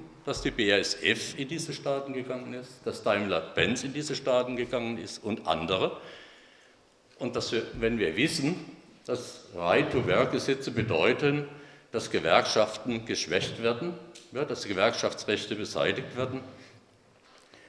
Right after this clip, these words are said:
so dass erschwert wird, sich gewerkschaftlich zu organisieren und Kollektivtarifverträge abzuschließen,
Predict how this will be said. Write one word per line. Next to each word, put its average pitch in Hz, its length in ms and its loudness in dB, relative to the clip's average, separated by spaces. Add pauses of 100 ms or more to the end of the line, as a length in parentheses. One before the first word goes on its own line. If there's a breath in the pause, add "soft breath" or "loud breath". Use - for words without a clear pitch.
(100)
so 104 240 2
dass 101 240 0
erschwert 104 600 4
wird, 120 360 2
sich - 240 -6
gewerkschaftlich 107 800 2
zu - 100 -4
organisieren 101 720 -2
und 117 120 -6
Kollektivtarifverträge 98 1160 -4
abzuschließen, 110 720 -4